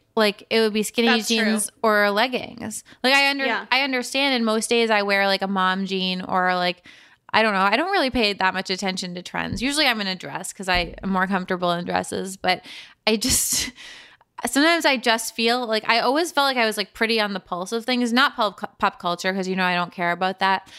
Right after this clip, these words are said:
Speaker 1: but with, like, trends and, like, just stuff. <laughs> And I'm like, "Is my taste, like, no longer cool?" <laughs> So it's,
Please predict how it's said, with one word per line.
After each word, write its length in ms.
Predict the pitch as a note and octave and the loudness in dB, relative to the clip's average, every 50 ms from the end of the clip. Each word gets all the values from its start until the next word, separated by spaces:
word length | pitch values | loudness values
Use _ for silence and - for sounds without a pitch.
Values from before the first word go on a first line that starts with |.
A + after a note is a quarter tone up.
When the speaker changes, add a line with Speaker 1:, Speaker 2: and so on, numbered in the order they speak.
| - _ - | -18 _ -2
Speaker 1:
but 80 | A3 | 0
with, 100 | A3+ A3 | 2 2
like, 200 | A3+ A3 G3+ - | 2 0 0 -2
trends 580 | - - A3+ G#3 G#3 G#3+ G#3 G3+ G#3 G#3 G3 - - | -6 -2 0 0 0 0 0 0 -2 -2 -4 -4 -4
and, 240 | - F#3+ G3+ G3 G3 | -4 -2 -2 -2 -2
like, 380 | F#3+ F#3 F#3+ F#3+ F#3 - - - - _ _ _ _ _ - - - - _ _ _ _ | -2 -2 -4 -6 -6 -10 -16 -20 -20 _ _ _ _ _ -20 -20 -20 -20 _ _ _ _
just 360 | - B3 A#3+ A#3 - - - - _ _ | 0 0 0 0 -2 -6 -8 -12 _ _
stuff. 1000 | - - - - - - - E3+ F3+ A#3 A#3 - - - - - - - - - - | -8 -6 -6 -6 -4 -2 0 0 2 0 0 -4 -8 -8 -6 -6 -6 -6 -8 -18 -20
<laughs> 40 | _ _ - - - - - _ - - | _ _ -20 -18 -18 -18 -18 _ -2 2
And 100 | A#3+ B3 | 2 4
I'm 300 | A#3 A#3+ A#3+ G#3+ A3 A3+ | 4 4 2 2 2 2
like, 200 | A#3 A3 A3 - | 2 0 0 0
"Is 140 | A3+ A3+ B3 | -2 0 2
my 140 | C4+ C4+ C4+ | 2 0 0
taste, 460 | - A#3 G3 A3 G4+ G4+ - - - | 0 -2 0 0 0 0 0 0 0
like, 160 | B3 A#3 - | 0 0 2
no 160 | A#3 A#3 A#3 | 2 2 2
longer 300 | A#3 A3+ A3 A3 G#3+ G#3+ | 4 2 2 0 -2 -2
cool?" 480 | G#3 - A#3 A3 A3 C4+ F4+ G#4+ G4+ - - | -2 0 0 2 4 4 2 2 0 -4 -10
<laughs> 60 | - - _ _ _ _ _ _ _ _ _ A#3 | -18 -20 _ _ _ _ _ _ _ _ _ -6
So 200 | - D4 C#4 C#4 | 0 2 2 4
it's, 320 | C#4 C#4 C4 - - - | 4 2 0 -4 -10 -14